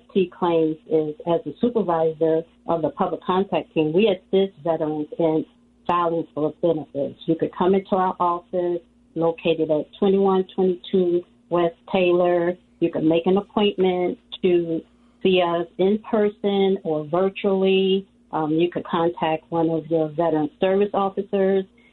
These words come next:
if you want to schedule an appointment. And the V A is doing a lot of things to prioritize the M S D claims. Currently, we have five regional offices with employees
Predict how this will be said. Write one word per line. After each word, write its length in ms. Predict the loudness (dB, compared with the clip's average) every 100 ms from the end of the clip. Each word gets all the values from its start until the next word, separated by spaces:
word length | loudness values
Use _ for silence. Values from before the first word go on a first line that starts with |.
| -4
if 220 | -4 0
you 140 | -2
want 420 | 0 0 0 -4 -8 -2
to 260 | 0 0 -4 -4
schedule 300 | -4 -2 -6
an 60 |
appointment. 800 | -10 _ -2 0 2 0 0 -2 -8 -20 -20 _ -4
And 580 | 0 0 0 0 -2 -2
the 80 |
V 240 | -2 0 2
A 340 | 2 0 -2
is 80 | -8 -6
doing 240 | -4 -2
a 100 | -2
lot 340 | -4 -2 -2 -2
of 100 | -4
things 480 | -2 0 0 0 -2 _ _ -2
to 260 | -2 -2 -10 _ -12
prioritize 920 | -4 -2 0 -2 -6 -8 -4 -2 -4 -6 -8
the 140 | -6 -2
M 180 | 0 0
S 120 | -4 -6
D 180 | -8 -8 -4
claims. 340 | -2 0 -2 -4
Currently, 680 | -4 -2 -2 0 0 -2 -6 _ _ -6
we 160 | -2 0
have 320 | -2 -2 -6 _
five 480 | -4 -2 -2 -2 -6 -8
regional 480 | -12 -10 -8 -4 -2
offices 680 | 0 -2 -4 -8 -2 -2 -2
with 140 | -4
employees 680 | -4 -4 -2 0 2 0 -4